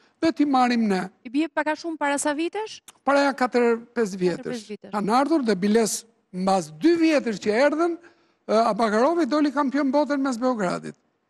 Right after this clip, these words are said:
Speaker 2: Mm.
Speaker 1: Dhe vitin tjetër doli i treti në botë dhe u kualifikua për në
Speaker 2: Gjithmonë
Speaker 1: olimpiadë.
Speaker 2: me flamurin shqiptar.
Speaker 1: Gjithmonë.
Speaker 2: Po, po.
Speaker 1: Ky tjetri Islami doli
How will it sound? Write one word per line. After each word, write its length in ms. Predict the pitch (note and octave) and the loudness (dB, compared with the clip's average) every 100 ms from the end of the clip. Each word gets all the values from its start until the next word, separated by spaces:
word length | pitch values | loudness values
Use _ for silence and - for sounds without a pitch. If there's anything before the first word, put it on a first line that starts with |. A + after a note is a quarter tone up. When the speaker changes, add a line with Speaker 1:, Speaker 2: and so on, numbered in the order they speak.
| B3 | -18
Speaker 2:
Mm. 160 | B3 A3+ G#3 F#3+ F#3+ _ | -18 -18 -20 _ _ _
Speaker 1:
Dhe 460 | - F#3 A#3 A#3+ G3+ - _ _ _ | -4 2 4 2 -2 -8 _ _ _
vitin 400 | F3+ G#3 D#4 D#4+ | -2 2 2 2
tjetër 360 | C4 D#4 D#4 D4+ | 2 2 2 0
doli 340 | G#3+ C#4 C4+ C4+ | 2 2 4 2
i 40 | |
treti 560 | A#3 - D4 D4 - B3+ | 0 0 0 0 0 0
në 140 | A#3+ | 0
botë 480 | F3+ A#3 D4 E4+ B3+ | 0 2 2 0 -2
dhe 120 | A#3 C4 | 2 2
u 100 | G#3+ | 0
kualifikua 680 | B3 A#3 A3+ A#3 A3 B3+ | 0 0 0 -4 -2 0
për 120 | G#3+ A3 | 0 0
në 140 | A3+ | -2
Speaker 2:
Gjithmonë 160 | G#3+ F#3+ | -2 -2
Speaker 1:
olimpiadë. 320 | G3+ E3+ D#3 | -2 -2 -2
Speaker 2:
me 80 | D#4 | -6
flamurin 460 | D4+ C#4+ C4 C4 | -6 -6 -6 -10
shqiptar. 340 | C4+ C#4 D#3+ G3+ | -14 -16 -4 0
Speaker 1:
Gjithmonë. 640 | B3+ A#3+ B3+ B3+ G#3 D#3+ | 2 2 2 4 2 -2
Speaker 2:
Po, 280 | - _ A3+ | -12 _ -18
po. 60 | G#3 | 0
Speaker 1:
Ky 160 | C#4+ | 0
tjetri 720 | - D4+ D#4 E4 D#4+ D#4+ D#4 C4+ | 2 2 2 2 2 2 2 0
Islami 440 | A3 D4 D4 D#4 | 0 0 2 2
doli 440 | B3+ C4 C4+ C4 | 2 2 4 2